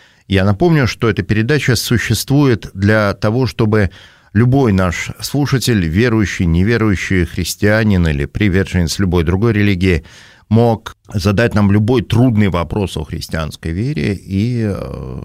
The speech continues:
мы особенно рады, если этот вопрос трудный, такой, знаете, который мешает вам уверовать, который запинает вас на вашем христианском пути,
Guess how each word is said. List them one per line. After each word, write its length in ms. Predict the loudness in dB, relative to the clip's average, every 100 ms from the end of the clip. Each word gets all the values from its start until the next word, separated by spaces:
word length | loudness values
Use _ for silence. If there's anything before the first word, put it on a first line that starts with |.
| -8
мы 460 | -10 -2 0 2
особенно 460 | 0 0 0 2 0
рады, 260 | 0 0 0
если 240 | -2 -4
этот 140 | -4
вопрос 340 | -4 -4 -6 -2
трудный, 520 | 2 2 2 0 0 -6 _ _ _ _ -20 _ -8
такой, 340 | -6 0 0
знаете, 400 | 0 0 0 -4
который 460 | -6 -6 -2 0 2
мешает 500 | 0 0 0 0 0
вам 200 | -2 0
уверовать, 500 | 0 0 0 -4 -8
который 500 | -10 -10 -4 -4 -2
запинает 680 | -4 -2 0 2 2 0 -2
вас 340 | -4 -4 -14
на 180 | -10 -4
вашем 320 | -4 -4 -6
христианском 640 | -8 -10 -8 -6 -8 -10 -10
пути, 340 | -8 -4 -4